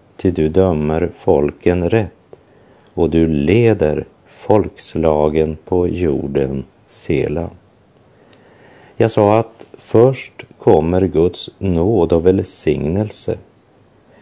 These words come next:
och när han vänder sitt ansikte till oss får vi kunskap om honom. Och när vi lär känna Gud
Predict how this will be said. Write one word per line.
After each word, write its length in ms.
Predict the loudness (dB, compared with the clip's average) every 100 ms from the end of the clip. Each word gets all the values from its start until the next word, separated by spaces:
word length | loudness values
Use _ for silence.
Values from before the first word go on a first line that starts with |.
| -20
och 240 | -2 2
när 200 | 4 2
han 460 | 2 2 2 0 0
vänder 500 | 0 0 0 0 0
sitt 300 | -2 0 2
ansikte 720 | 2 0 -4 -2 -4 -2 -2
till 340 | 2 2 2
oss 380 | 2 0 -6 -20 _ _ _ _
får 240 | 2 4
vi 320 | 4 4 0 0
kunskap 1120 | -4 0 0 0 -6 -6 0 2 2 -2 -12
om 240 | -6 -6 -2
honom. 480 | -2 -2 -4 -8 -12 _ _ _ _ _ _ -20 -4
Och 140 | 0 2
när 200 | 4 2
vi 320 | 2 2 2
lär 300 | 2 2 0
känna 640 | -4 0 0 2 -2 -2
Gud 680 | -4 -4 0 0 0 -6 -12